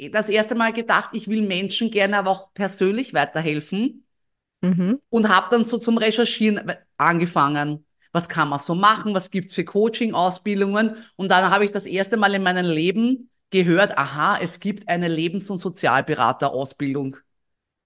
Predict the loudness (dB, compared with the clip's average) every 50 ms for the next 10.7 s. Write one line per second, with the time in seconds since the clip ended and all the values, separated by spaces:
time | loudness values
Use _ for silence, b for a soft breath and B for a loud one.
0 | _ _ _ _ _ _ _ _ _ _ _ _ _ 2 2 2 0 -4 -10 -12
1 | -14 -8 0 2 4 4 6 6 6 6 6 6 4 2 2 2 2 0 0 0
2 | -2 -4 -6 -2 2 2 2 2 2 0 -2 -2 -2 0 0 0 0 0 -2 -6
3 | -6 -2 0 0 0 0 0 0 0 0 0 -2 -2 -2 0 -2 0 2 2 2
4 | 2 2 0 0 0 0 -2 -4 -6 -6 -4 0 2 2 2 2 0 -2 -2 -2
5 | 0 2 2 2 2 0 -2 -4 -4 -4 -4 -2 2 2 2 2 2 0 0 -2
6 | -2 -4 b b b b b b b b b b b b b 2 4 4 4 4
7 | 4 4 4 4 4 4 2 2 0 0 -2 -2 -2 -2 0 0 0 0 0 0
8 | 0 0 0 0 0 0 -2 -4 -4 -4 -2 -2 -2 -4 -4 -6 -4 -2 -2 -2
9 | -2 -4 -6 -6 -2 0 0 0 0 0 2 2 4 4 2 2 0 0 2 2
10 | 2 0 -2 -4 0 0 2 2 2 0 -4 -8 -16 -20